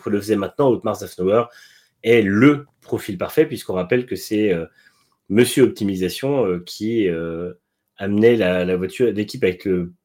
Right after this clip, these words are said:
pire budget quasiment à la quatrième place du championnat. Donc, euh, donc oui, euh, ce serait une très très bonne idée, mais malheureusement, heureusement pour Steiner, et d'un côté c'est chouette pour l'aventure As, je pense qu'il y a trop de loyauté entre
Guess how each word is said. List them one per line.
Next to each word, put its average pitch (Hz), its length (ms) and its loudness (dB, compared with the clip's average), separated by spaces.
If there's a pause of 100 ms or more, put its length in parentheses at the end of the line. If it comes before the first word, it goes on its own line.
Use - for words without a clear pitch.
(160)
pire 104 220 -4
budget 101 320 -2
quasiment 98 460 -2
à 95 60 -2
la 87 60 -4
quatrième 92 300 -8
place 98 160 -6
du 95 60 -18
championnat. 90 420 -12
Donc, 87 260 -14
euh, 85 160 -4 (1300)
donc 123 280 4
oui, 185 520 2
euh, 117 460 4
ce - 160 -4
serait 131 160 0
une 117 100 2
très 143 240 2
très 131 160 0
bonne 110 180 6
idée, 117 260 6
mais 120 360 4
malheureusement, 120 1160 4 (460)
heureusement 113 380 4
pour 120 180 -4
Steiner, 123 440 4
et 104 80 2
d'un 104 120 0
côté 120 260 -8
c'est 110 140 -8
chouette 117 200 0
pour 98 140 -4
l'aventure 92 420 -6
As, 147 260 -4
je 98 80 -8
pense 110 260 -10
qu'il 95 100 -6
y - 20 0
a - 40 -8
trop 143 360 0
de 127 120 0
loyauté 107 480 -2
entre 95 540 -12